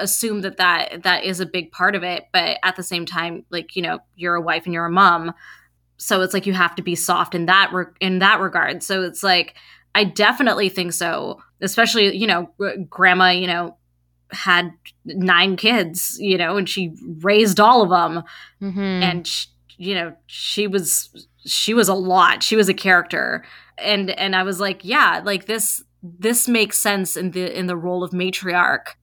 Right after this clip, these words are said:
Speaker 1: It, it was just always this incongruency between these two women in my life. And I was like, I don't, I don't understand what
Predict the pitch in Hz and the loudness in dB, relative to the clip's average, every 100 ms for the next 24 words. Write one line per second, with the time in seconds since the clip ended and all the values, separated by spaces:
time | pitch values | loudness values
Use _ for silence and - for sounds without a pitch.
0 | _ _ _ 180 - 247 254 247 330 - | _ _ _ -12 -2 2 4 2 2 2
1 | 262 285 247 - 220 214 226 180 180 185 | 4 2 0 -2 -2 -2 -2 -2 0 0
2 | 185 196 175 170 190 175 170 165 - - | -2 -2 -4 -4 -4 -2 -2 -4 -4 -2
3 | 185 170 160 160 156 _ _ - 185 190 | 0 0 -2 -6 -10 _ _ -6 0 2
4 | 190 180 175 202 196 - 175 180 175 196 | 2 2 2 4 2 0 0 0 0 0
5 | 180 - 180 185 180 185 175 _ _ - | -2 -4 -4 0 0 0 -4 _ _ -20
6 | _ _ _ _ _ _ 208 208 214 208 | _ _ _ _ _ _ -2 2 2 4
7 | - 208 196 - 185 175 165 147 165 175 | 4 2 2 2 2 2 -2 -6 0 2
8 | 165 - | 2 -2